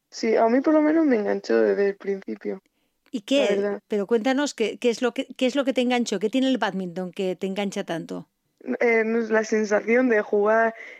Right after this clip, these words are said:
Speaker 1: y, a ver, es que a mí sinceramente gustan todos los deportes, pero como me especialicé tanto en esto, en el, lo que es este deporte, en el bádminton,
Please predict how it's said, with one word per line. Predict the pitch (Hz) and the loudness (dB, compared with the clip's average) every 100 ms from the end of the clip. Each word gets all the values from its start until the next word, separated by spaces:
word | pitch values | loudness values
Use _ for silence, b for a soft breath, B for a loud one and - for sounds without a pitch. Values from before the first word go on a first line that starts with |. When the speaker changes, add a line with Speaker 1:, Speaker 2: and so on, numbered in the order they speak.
| B | B
Speaker 1:
y, | - 233 226 220 208 208 - - _ _ - | -4 -2 0 -2 -4 -4 -6 -10 _ _ -2
a | |
ver, | 226 220 | 2 4
es | 214 | 2
que | - 262 - - | 0 -2 -2 -2
a | 214 | 0
mí | 233 | 2
sinceramente | 285 262 262 254 | 2 2 2 4
gustan | 262 247 254 240 | 2 2 0 0
todos | 226 226 | 2 2
los | 214 | 2
deportes, | 196 196 208 196 196 196 B B - | 0 -2 -2 0 -2 -4 B B -10
pero | - 226 226 | -2 0 0
como | 226 220 220 220 220 - _ _ _ | 0 2 2 2 0 -4 _ _ _
me | - 233 | -2 -2
especialicé | - 226 220 208 202 220 | 0 0 0 0 -2 -4
tanto | - 247 233 | 0 -2 0
en | 233 | 0
esto, | 254 - 262 262 B B - _ - | 0 0 0 -2 B B -20 _ -4
en | 233 226 | 0 2
el, | 226 220 220 | 4 2 2
lo | 214 | 2
que | 214 | 2
es | 208 | 0
este | - | 0
deporte, | 208 226 220 | -2 0 0
en | 208 | 0
el | |
bádminton, | 208 220 214 226 | 0 0 -2 -4